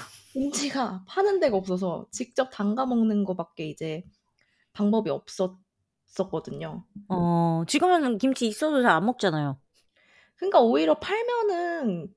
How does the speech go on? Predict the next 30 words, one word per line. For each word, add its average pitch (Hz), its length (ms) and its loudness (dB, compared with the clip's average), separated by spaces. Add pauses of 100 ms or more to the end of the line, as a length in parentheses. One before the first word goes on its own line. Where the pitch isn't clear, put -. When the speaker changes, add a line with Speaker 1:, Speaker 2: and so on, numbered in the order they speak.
(180)
Speaker 1:
그게 254 220 -2
잘 233 200 -4
생각이 370 340 -8
안 165 180 -6
나요. 185 440 -4
사 - 20 8
Speaker 2:
그래, 269 100 10
Speaker 1:
먹고 247 140 8
싶지가 302 200 2
Speaker 2:
희소성, 311 220 6 (100)
Speaker 1:
않아. 247 60 2
Speaker 2:
희소성. 190 880 0 (360)
Speaker 1:
음. 190 440 -4 (840)
Speaker 2:
웃긴 302 280 0
게 285 80 6
그거잖아. 196 500 8
여기서 254 400 6
살면은 254 400 2
한국 320 280 -2
게 254 120 4
다 196 200 2
좋아 233 200 6
보이고, 160 560 0 (800)
한국에서는 294 800 4
다 180 160 4
여기 185 200 8
게 185 140 2
다 151 160 2
좋아 165 180 0
보이고. - 400 -8